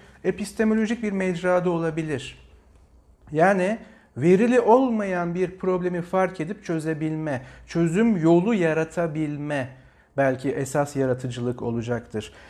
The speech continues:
Yani, e, bilim insanlarının yaptığı gibi, dediğim gibi henüz uzmanlığımız ve üstünlüğümüz bu yönde biyolojik varlıklar olarak. Daha önce denenmemiş bir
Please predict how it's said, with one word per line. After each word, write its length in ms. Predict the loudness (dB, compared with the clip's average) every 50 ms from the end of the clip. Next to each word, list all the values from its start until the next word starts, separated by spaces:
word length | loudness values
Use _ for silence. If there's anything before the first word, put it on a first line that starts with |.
| -8 2
Yani, 460 | 6 8 8 8 6 4 2 0 0 0
e, 560 | 0 2 2 2 2 2 2 0 0 -2 -4 -4 -6 -6 -6 -6 -8 -8 -10 -12 -14 -20 _ _ _ _ _ _ _ _ _ _ _ -18
bilim 360 | -12 -10 -8 -6 -4 -2 -2
insanlarının 920 | -2 -2 -4 -6 -6 -4 -4 -4 -2 -4 -4 -4 -2 -2 -2 -2 -2 -2 -2
yaptığı 640 | 2 2 2 2 0 -4 -8 -6 -2 -2 0 0 -2
gibi, 480 | -2 -2 -4 -2 -2 -2 -4 -4 -6 -6
dediğim 220 | -6 -4 -4 -4 -4
gibi 140 | -4 -4 -4
henüz 440 | -4 -4 -4 -4 -6 -8 -10 -16 -20 -20 -20 -10 -4
uzmanlığımız 840 | -2 -2 0 2 2 2 2 0 0 -2 -2 -2 -2 -4 -2 -2
ve 40 | -2
üstünlüğümüz 800 | -2 -2 -4 -6 -8 -6 -6 -4 -4 -4 -4 -4 -6 -6 -4 -2
bu 80 | 0 2
yönde 520 | 2 2 2 0 -2 -2 -2 -4 -4 -6 -8 -14 -18 -8 -4
biyolojik 480 | -2 0 0 0 0 -2 -4 -4 -2
varlıklar 480 | -2 -2 -2 -2 -4 -6 -4 -4 -2 -2
olarak. 520 | -2 -2 -2 -2 -2 -2 -2 -4 -8 -14 -20 -20 -20 -20 -20 -20 -20 -20 _ _ _ _ -20 _ _ _ _ _ -20 -10 0 2
Daha 280 | 2 4 4 4 4
önce 680 | 4 4 2 0 -2 -2 -2 -2 0 0 0 0 0
denenmemiş 880 | 0 0 2 2 2 2 2 2 0 -2 -2 -2 -4 -4 -6 -8 -8 -4
bir 460 | -2 -2 0 -2 -2 -6 -14 -20 -20